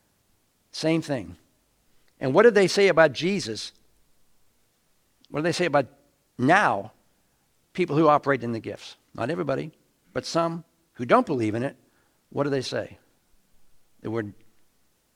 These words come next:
demon possessed, that the demons are working through us. And when we have tongues, that's the devil speaking. Does that sound familiar to you?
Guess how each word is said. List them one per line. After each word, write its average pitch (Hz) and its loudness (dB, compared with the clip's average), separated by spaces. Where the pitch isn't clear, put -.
demon 113 -2
possessed, - -14
that - -8
the 107 -4
demons 127 -4
are 120 -10
working 98 -12
through - -18
us. - -20
And 117 -6
when 123 -4
we - -4
have 131 0
tongues, 120 -4
that's 107 -14
the 117 -8
devil 104 -8
speaking. - -14
Does 113 -8
that 175 6
sound 165 0
familiar 135 -2
to - -14
you? - -16